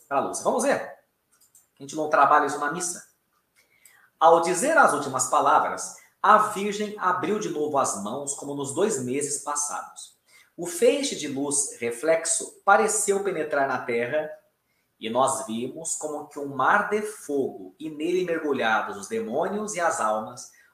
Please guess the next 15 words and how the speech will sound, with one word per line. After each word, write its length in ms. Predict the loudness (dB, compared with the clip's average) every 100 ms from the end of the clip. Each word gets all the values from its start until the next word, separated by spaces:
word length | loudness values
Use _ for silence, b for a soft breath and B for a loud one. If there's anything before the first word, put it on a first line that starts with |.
| b
como 220 | -4 0
brasas 420 | 8 8 8 4
transparentes 1200 | 0 -2 -2 0 2 2 -2 -8 -12 -10 -8 -8 -6
e 100 | -6
negras 800 | -2 -2 -2 -2 -2 -2 -4 -14 -2
ou 160 | 2
bronzeadas 1000 | 4 4 2 2 2 2 2 -2 -2 -6 -6
com 200 | -6 -6
forma 380 | 0 2 4
humana, 500 | 0 -4 -6 -8 -12 -20 b b b
as 240 | 2 2 4
quais 280 | 4 4 0
flutuavam 760 | -4 -2 4 6 4 0 -6
no 240 | -6 -6 -6
incêndio, 1000 | -8 -2 -2 0 -2 -4 -6 -10 -10